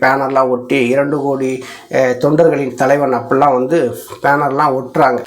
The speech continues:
இரண்டு கோடி தொண்டர்களின் தலைவன் எடப்பாடி பழனிசாமின்னு சொல்லி விளம்பரத்துக்கு மட்டும்தான் பயன்படுத்துறாங்களே தவிர, இரண்டு கோடி தொண்டர்கள் எடப்பாடி பழனிசாமி பின்னாடி இல்ல. அப்படி இருந்திருந்தா,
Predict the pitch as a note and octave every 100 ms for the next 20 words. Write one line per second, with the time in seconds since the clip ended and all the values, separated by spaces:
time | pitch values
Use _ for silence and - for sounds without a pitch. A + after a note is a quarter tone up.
0 | - C#3 E3 F#3 F3 E3+ E3 C#3+ E3 E3+
1 | F#3 F3 D#3+ - D3 D#3 E3+ D3 D3+ E3
2 | D3+ B2 C3 D3+ D3+ D3+ C#3 C3+ C#3 C#3
3 | F#3 C#3 D#3+ F#3 E3+ E3+ C#3+ C3+ C3 D#3+
4 | D3 B2+ C3 C#3+ C#3 C3+ C3 A#2+ A#2 A#2
5 | E3+ D3+ C#3 - - - - D#3 F#3 F#3
6 | F3 E3 C#3+ C#3 C#3+ F3+ C#3+ C#3 C#3+ C#3
7 | C3+ C3 C3 B2 C3+ C3+ E3+ A3+ - B2
8 | C#3 D3+ C3+ - C#3 - D#3+ C#3 C#3+ E3+
9 | D#3+ C#3 D#3 D3